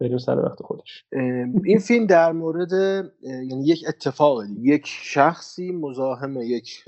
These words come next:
Speaker 2: اه، خانومی می‌شه و بهش توهین می‌کنه و از قضا همسر این خانوم فرمانده یکی از پایگاه‌های بسیجیه که تو س-،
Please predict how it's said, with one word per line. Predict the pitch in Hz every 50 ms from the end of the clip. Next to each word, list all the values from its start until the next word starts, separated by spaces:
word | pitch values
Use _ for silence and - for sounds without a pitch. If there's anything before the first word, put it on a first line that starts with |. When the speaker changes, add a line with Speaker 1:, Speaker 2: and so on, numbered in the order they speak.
| -
Speaker 2:
اه، | 110 107 101
خانومی | - - - 110 104 110 117 123 135 147 156
می‌شه | 160 160 170 165 - - - 170 170 175 180 165 147
و | 123
بهش | - 120 123 127 - -
توهین | - 127 123 117 - - 117 127 147
می‌کنه | 156 165 - - 170 175 170 175 175 175 185 190 _ - 113 107 107
و | 120 123 123 123 123 120 - -
از | 135 147 170 170 170 175 175
قضا | 180 175 170 165 175 175 180 170
همسر | 151 143 131 127 127 123 - 147 147 147
این | 139 123 110 117 120
خانوم | 117 - - 120 113 113 117 120 131 147 156 147
فرمانده | - - 131 123 120 120 120 120 120 123 123 120 127
یکی | 120 113 127 147 - - 131
از | 113 110 - -
پایگاه‌های | 120 110 120 110 - - - - 113 104 98 95 _ -
بسیجیه | 107 107 - - - 143 160 165 160 175 185 180 170
که | - - 175 170 175 175 180 _ -
تو | - 131 131 120 - - 123 120
س-، | - -